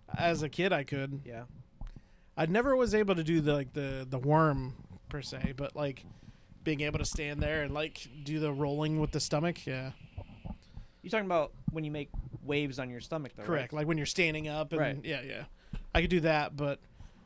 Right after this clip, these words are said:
Speaker 1: I could never do anything else that would mimic that type of movement. Movement.
Speaker 2: It's, it's funny whenever you meet a girl who can do it.
Speaker 1: <laughs>
Speaker 2: And, like, sometimes it's
Speaker 1: So hot, right?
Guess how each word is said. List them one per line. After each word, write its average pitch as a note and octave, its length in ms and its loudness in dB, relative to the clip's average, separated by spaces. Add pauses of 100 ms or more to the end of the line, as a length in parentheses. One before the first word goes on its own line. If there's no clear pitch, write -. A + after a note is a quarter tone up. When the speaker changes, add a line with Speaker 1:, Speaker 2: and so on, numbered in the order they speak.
(320)
Speaker 1:
I D3 120 4
could D3 180 -6
never D3+ 380 0
do D3+ 200 -2
anything D3+ 380 -2
else C#3+ 380 0
that D3+ 240 -2
would C#3+ 240 -2 (320)
mimic E3 380 2
that D#3 220 0
type D3+ 220 0
of C3 140 -2
movement. C3 420 -4 (100)
Movement. C#3 460 2 (800)
Speaker 2:
It's, - 360 -4 (560)
it's - 320 -4
funny E3+ 300 2
whenever D3 300 0
you C3+ 140 -4
meet C3+ 220 -4
a C3+ 80 -8
girl C3 400 -4
who D3 140 -6
can D#3 180 -6
do E3 180 -4
it. F3 160 -4 (800)
Speaker 1:
<laughs> - 0 - (880)
Speaker 2:
And, C#3 220 -4
like, C3+ 200 -4
sometimes C#3 760 -4
it's D3 140 2
Speaker 1:
So A3 300 8
hot, F3+ 420 4
right? D3 280 0